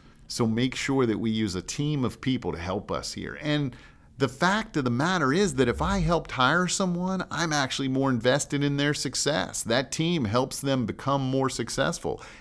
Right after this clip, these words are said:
after the hiring process, rather than, in some cases, dealing with someone management gave us that we're not sure if they're gonna make it or not, and we'll just watch them sort of experience this baptism by fire, because that's how I had to do it, and we'll see if they make it.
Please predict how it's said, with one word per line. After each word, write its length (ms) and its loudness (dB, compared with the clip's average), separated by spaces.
after 380 2
the 100 2
hiring 300 2
process, 640 -2
rather 400 4
than, 380 0
in 140 0
some 200 2
cases, 440 0
dealing 340 0
with 240 0
someone 400 2
management 560 2
gave 260 4
us 260 2
that 100 4
we're 140 2
not 180 2
sure 500 2
if 240 -2
they're 120 2
gonna 180 2
make 260 0
it 80 4
or 80 2
not, 300 4
and 140 0
we'll 100 4
just 260 0
watch 520 4
them 380 0
sort 260 -2
of 100 -2
experience 680 0
this 160 -4
baptism 720 -2
by 180 2
fire, 360 2
because 220 -6
that's 220 -4
how 140 -4
I 200 -2
had 180 -6
to 80 -12
do 200 -10
it, 100 -4
and 100 0
we'll 120 0
see 340 2
if 120 2
they 120 -2
make 380 -2
it. 180 -16